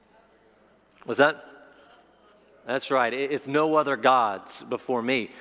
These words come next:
What's the second one? Do you know that one? Yeah, make no, no, uh, no idols, no graven images, right? So the first one is, "Have no other gods before me, none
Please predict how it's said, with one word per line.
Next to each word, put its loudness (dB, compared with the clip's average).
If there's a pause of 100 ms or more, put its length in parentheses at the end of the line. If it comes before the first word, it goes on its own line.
(240)
What's -2
the -6
second 2
one? -10
Do -8
you -4
know 0
that 0
one? -8 (1400)
Yeah, 0
make -4 (220)
no, -2
no, 0
uh, 2
no -2
idols, 0
no -4
graven 0
images, -8
right? -2
So -12
the -6
first -2
one -4 (260)
is, 0 (180)
"Have -10
no 0
other 0
gods 0
before -4
me, -6
none 0